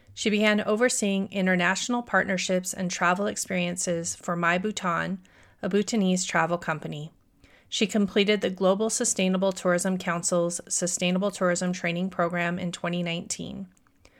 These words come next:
Bethany has consulted with private companies in Thailand on community-based tourism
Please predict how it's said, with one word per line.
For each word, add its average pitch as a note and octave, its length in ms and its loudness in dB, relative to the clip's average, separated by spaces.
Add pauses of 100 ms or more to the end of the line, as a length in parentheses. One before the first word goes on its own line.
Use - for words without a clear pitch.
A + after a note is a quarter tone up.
(300)
Bethany G3+ 400 4
has F#3+ 240 0
consulted F#3 800 0
with F#3 180 -6
private G#3 340 2
companies G3+ 480 -2
in F3+ 100 -2
Thailand A3 640 -2
on F3+ 160 -2
community-based F3+ 840 0
tourism F3 600 -2